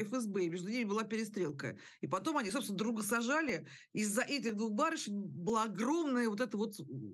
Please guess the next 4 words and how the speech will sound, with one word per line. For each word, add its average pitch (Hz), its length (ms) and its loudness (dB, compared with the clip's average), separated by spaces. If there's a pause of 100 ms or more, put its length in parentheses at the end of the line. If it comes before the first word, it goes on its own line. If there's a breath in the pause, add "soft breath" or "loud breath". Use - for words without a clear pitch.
(200)
огромная 240 480 4
склока. 247 440 2
Выяснилось, 214 600 0
что, 196 380 0